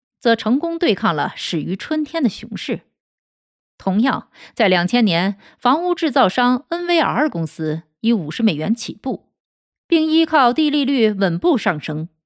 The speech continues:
到两千零三年三月时，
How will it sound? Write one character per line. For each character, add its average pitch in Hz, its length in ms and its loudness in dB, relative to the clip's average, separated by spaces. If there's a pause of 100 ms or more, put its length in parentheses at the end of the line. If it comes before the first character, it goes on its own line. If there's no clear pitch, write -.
(540)
到 233 160 4
两 180 200 2
千 247 160 0
零 214 140 2
三 262 180 0
年 202 160 2
三 285 300 -2
月 247 140 0
时， - 300 -12